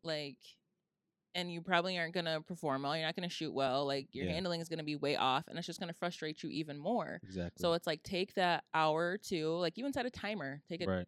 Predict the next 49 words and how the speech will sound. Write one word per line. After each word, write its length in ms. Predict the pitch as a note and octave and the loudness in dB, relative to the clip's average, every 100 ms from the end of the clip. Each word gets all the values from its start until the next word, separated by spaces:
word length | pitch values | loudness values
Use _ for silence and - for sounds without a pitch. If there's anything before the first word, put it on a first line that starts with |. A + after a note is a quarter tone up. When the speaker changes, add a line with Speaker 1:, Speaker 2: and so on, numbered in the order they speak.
| - | -2
Speaker 1:
do, 220 | F3+ E3+ - | -2 -2 -4
give 200 | E3 D#3+ | -2 -2
yourself 480 | F#3 G#3+ F3+ E3 E3+ - | 0 0 4 4 2 -4
another 240 | D#3 E3+ | -4 0
hour 220 | E3+ D#3+ | 2 2
or 120 | E3 E3+ | 0 -2
two 380 | - D3+ D#3+ E3+ | -2 -2 0 -4
to 240 | - D#3 D3 | -4 -4 -4
maybe 220 | D#3 E3 | -4 -2
watch 220 | D#3 - | -4 -6
your 60 | E3+ | -4
favorite 300 | D#3+ D#3+ D3 | -4 -4 -4
movie 500 | F#3+ A#3 F#3+ E3 C#3+ | -2 0 0 -2 -4
or, 160 | D3 C#3+ | -4 -4
like, 400 | D3 C#3 C#3 - _ - - - | -4 -4 -4 -10 _ -20 -18 -6
um, 320 | E3+ D#3+ D3+ | -2 -2 -2
read 160 | D#3+ A#3+ | -2 -2
a 60 | |
book 520 | F#3 F3 G3+ F3+ - - | 2 8 10 10 4 -2
or 240 | D3 D3+ | 0 2
do 140 | D3+ D#3+ | 0 -4
some 160 | E3+ | -6
painting 640 | E3+ G#3+ A3 A3 F#3+ E3 D3+ | -4 -2 -2 -2 -4 -6 -6
or 220 | D3 D3 | -4 -2
go 160 | E3 E3 | 2 0
for 160 | - C#4+ | 0 -2
a 80 | A#3 | -2
walk, 600 | D3+ D#3 D#3+ - - - | 0 4 4 2 -12 -4
Speaker 2:
Yeah. 420 | F#2 F2 E3 D3+ | 0 2 0 -2
Speaker 1:
um, 200 | C#3+ D3+ | -4 -8
just 400 | - D3+ F3 F3+ | -2 0 -2 -2
Speaker 2:
Yeah. 60 | G#3+ | -2
Speaker 1:
to, 40 | |
like, 520 | G#3 E3+ D3+ C#3+ - _ _ _ _ _ _ _ - | 0 2 2 -2 -8 _ _ _ _ _ _ _ -6
forget 260 | E3+ F#3+ | 2 2
about 220 | C4 B3+ | 4 2
it 100 | A#3+ | 2
for 140 | C4+ B3 | 0 0
a 80 | C#4+ | 0
sec, 500 | C4+ B3 - - - - | -2 0 0 -4 -14 -10
um, 680 | - F3 E3 - D2+ - F#3 _ _ - | 0 0 0 -4 -10 -10 -12 _ _ -8
and 200 | E3 E3 | -8 -2
just, 540 | E3 D#3 E3 - - | 0 0 0 -6 -8
like, 120 | D#3+ | -8
give 140 | E3 E3 | -6 -6
yourself 300 | E3+ E3+ E3+ | -6 -6 -8
some 140 | F3 | -8
time, 580 | E3+ D#3 D#3 F3+ G#3 G#3 - | -8 -6 -4 -6 -6 -8 -8
and 580 | E3 D#3+ D#3 D#3 D#3+ | -6 -4 -6 -8 -14